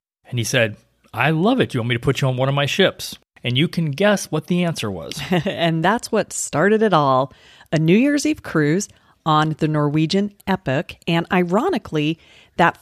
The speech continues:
Speaker 2: first clip, which is on our YouTube channel, is still our most popular video. And I will say that was probably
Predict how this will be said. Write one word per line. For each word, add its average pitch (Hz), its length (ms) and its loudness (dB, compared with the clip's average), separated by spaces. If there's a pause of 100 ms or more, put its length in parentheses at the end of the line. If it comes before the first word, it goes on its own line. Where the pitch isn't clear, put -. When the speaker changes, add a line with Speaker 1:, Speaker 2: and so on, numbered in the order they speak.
Speaker 2:
first 233 400 0
clip, 190 340 -2
which 180 160 -2
is 165 120 -2
on 165 120 0
our 156 140 0
YouTube 170 480 -2
channel, 156 460 -4 (100)
is 196 160 0
still 311 460 0
our 240 160 -2
most 240 240 0
popular 220 440 0
video. 180 440 0 (260)
And 180 140 2
I 175 60 4
will 247 200 4
say 190 300 0 (180)
that 233 140 0
was 262 120 -2
probably 170 920 -2